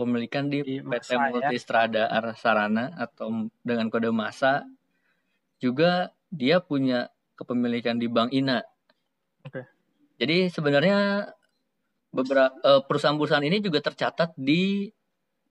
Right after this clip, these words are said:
Speaker 1: ini, kalau di laporan keuangan itu namanya pihak terafiliasi.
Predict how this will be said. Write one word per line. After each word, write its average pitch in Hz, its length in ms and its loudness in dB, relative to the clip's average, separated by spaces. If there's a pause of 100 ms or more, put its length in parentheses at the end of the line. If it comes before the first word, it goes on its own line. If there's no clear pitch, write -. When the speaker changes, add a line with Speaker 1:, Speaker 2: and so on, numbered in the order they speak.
(380)
Speaker 1:
ini, 143 360 -2 (200)
kalau 131 240 4
di 135 160 4
laporan 135 320 2
keuangan 135 240 2
itu 175 120 -2
namanya 156 360 -2
pihak 135 320 -4
terafiliasi. 131 720 -4